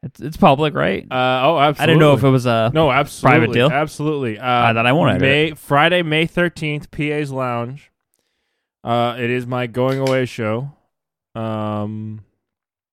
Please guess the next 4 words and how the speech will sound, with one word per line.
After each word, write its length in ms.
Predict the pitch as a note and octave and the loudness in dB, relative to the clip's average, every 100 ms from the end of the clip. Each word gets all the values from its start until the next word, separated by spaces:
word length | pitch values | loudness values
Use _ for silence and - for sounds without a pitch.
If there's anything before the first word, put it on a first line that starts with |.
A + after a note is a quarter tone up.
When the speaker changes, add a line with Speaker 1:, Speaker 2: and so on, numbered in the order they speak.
| _ _ _ - _ | _ _ _ -20 _
Speaker 2:
we 240 | B2 A#2+ A#2 | -8 -6 -4
are 240 | A2+ A2+ | -4 -4
actually 340 | A#2+ A#2+ B2 A2 | -4 -6 -8 -10
leaving, 760 | A2+ B2+ B2 B2+ B2 A#2+ B2 | -8 -6 -4 -6 -6 -10 -14